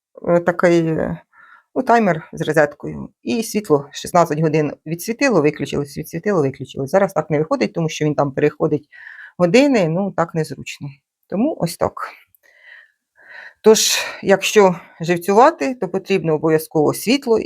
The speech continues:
без світла не буде діла. Ну, хіба що це теплиця, там, е, світло натуральне,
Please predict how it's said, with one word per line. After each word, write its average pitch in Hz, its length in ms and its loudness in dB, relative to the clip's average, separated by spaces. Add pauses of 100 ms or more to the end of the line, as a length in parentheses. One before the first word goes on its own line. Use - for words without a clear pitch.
(100)
без - 220 -2
світла 220 360 2
не 143 120 0
буде 175 300 0
діла. 120 360 -6 (680)
Ну, 247 100 4
хіба 208 260 2
що 214 140 -4
це 175 140 2
теплиця, 147 480 -4
там, 175 360 0 (160)
е, 139 500 0 (200)
світло 147 480 0 (200)
натуральне, 254 680 2